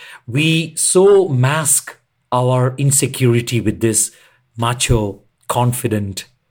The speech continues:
thing, which is exactly what, uh, it, uh, uh, exposes, that is insecurity.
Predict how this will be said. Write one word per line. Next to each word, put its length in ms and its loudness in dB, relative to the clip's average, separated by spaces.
thing, 300 -4
which 180 0
is 240 -2
exactly 840 -2
what, 340 0
uh, 260 -6
it, 300 -8
uh, 40 -10
uh, 480 -8
exposes, 800 -6
that 240 -10
is 140 -2
insecurity. 760 -6